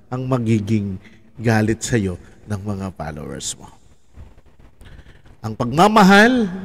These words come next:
ay walang sukatan. At sa bawat pagtakbo ng isang relasyon, habang tumutugay-gay kayo at naglalakbay, hindi maiiwasan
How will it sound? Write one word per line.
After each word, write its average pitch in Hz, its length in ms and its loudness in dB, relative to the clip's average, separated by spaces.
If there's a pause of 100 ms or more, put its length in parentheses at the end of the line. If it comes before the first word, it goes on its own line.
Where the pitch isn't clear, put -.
(200)
ay 131 160 6
walang 117 320 4
sukatan. - 480 -10 (1160)
At - 180 -2
sa 139 160 4
bawat 226 400 6
pagtakbo 170 560 2
ng 139 240 0
isang 131 240 -2
relasyon, 120 560 2 (880)
habang 127 480 2
tumutugay-gay 135 880 4
kayo 139 320 4 (400)
at 120 240 -4
naglalakbay, 139 960 0 (480)
hindi 120 400 2
maiiwasan 117 960 -6